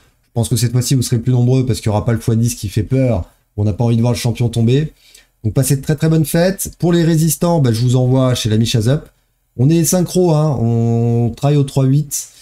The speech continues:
sur, euh, sur Raid Shadow Legends, vous le savez. Donc là, direction, hop, que je prépare ça. Lancer un raid. <clears throat> Il vient juste de démarrer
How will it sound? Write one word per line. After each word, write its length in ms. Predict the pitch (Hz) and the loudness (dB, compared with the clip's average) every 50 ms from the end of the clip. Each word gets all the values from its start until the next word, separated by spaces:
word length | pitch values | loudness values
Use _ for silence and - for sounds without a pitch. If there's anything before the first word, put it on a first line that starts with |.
| - _ _ _ _ _ | -20 _ _ _ _ _
sur, 380 | - - - 131 120 110 117 | -18 -6 -4 -2 0 0 2
euh, 680 | 113 110 110 107 107 107 107 104 104 104 104 104 104 - | 2 2 2 2 2 0 0 0 0 0 -2 -2 -4 -4
sur 280 | - - - 131 120 | -6 -6 -2 -2 0
Raid 120 | 123 123 - | 0 0 0
Shadow 200 | - 120 117 120 | 0 0 0 2
Legends, 240 | 120 117 123 131 131 | 0 0 0 0 0
vous 100 | 117 120 | 0 0
le 60 | 120 | -2
savez. 360 | - - 120 120 127 135 143 | 0 0 0 2 2 2 2
Donc 220 | 135 123 117 117 | 2 0 0 0
là, 220 | 127 131 131 127 117 | 0 0 0 0 0
direction, 840 | 117 104 113 135 131 131 131 131 - - 147 143 143 143 139 - - _ _ _ _ _ _ _ - | -2 0 0 2 2 2 0 -2 -4 -2 0 2 2 0 -2 -4 -8 _ _ _ _ _ _ _ -4
hop, 280 | 131 131 131 131 - - | -2 -2 -2 -4 -8 -8
que 100 | - 113 | -8 -8
je 80 | - | -8
prépare 360 | - - 113 - - 113 110 | -4 -6 -6 -4 -4 -6 -6
ça. 480 | - - 120 117 120 120 113 - - _ _ _ _ _ _ _ _ _ _ _ _ _ _ _ _ _ _ _ _ _ _ _ _ _ _ _ _ _ _ _ _ _ _ _ _ _ _ - | -4 -4 -2 0 0 -2 -4 -6 -12 _ _ _ _ _ _ _ _ _ _ _ _ _ _ _ _ _ _ _ _ _ _ _ _ _ _ _ _ _ _ _ _ _ _ _ _ _ _ -8
Lancer 320 | 107 110 110 - - - 120 | -6 -4 -4 -4 -4 -4 -4
un 80 | 110 | -2
raid. 360 | 101 113 113 117 120 120 - - _ _ - - | 0 0 0 0 0 -2 -4 -6 _ _ -12 -6
<clears throat> 600 | 147 160 143 107 87 - _ _ _ _ _ - | -2 -2 0 -2 -2 -8 _ _ _ _ _ -4
Il 60 | 107 | 0
vient 160 | 113 135 131 | 0 2 2
juste 200 | 127 147 170 156 | 2 2 2 2
de 100 | 160 160 | 2 2
démarrer 580 | 151 156 156 151 143 135 143 147 147 156 147 | 4 2 2 2 2 2 2 2 2 0 0